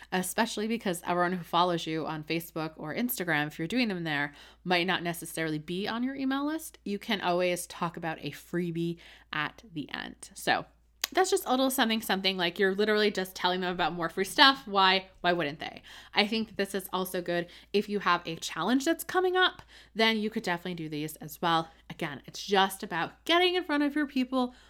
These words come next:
more live. I don't care if this is the only time you do it. I wouldn't say, "Hey, join us every Thursday," if you know you can't commit to that, but one is better than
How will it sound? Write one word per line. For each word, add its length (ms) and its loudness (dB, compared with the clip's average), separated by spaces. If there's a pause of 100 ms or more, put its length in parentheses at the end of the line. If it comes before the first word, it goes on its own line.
(120)
more 380 2 (180)
live. 380 6 (240)
I 60 10
don't 100 6
care 100 6
if 60 6
this 100 2
is 120 0
the 80 6
only 140 6
time 220 6
you 100 2
do 180 2
it. 200 2
I 80 2
wouldn't 220 0
say, 160 0
"Hey, 280 2
join 200 0
us 120 0
every 220 2
Thursday," 640 2
if 100 -6
you 80 -2
know 120 0
you 120 2
can't 240 -6
commit 260 -12
to 100 -12
that, 260 4 (400)
but 220 2 (420)
one 260 -2
is 240 -10
better 400 -8
than 220 -12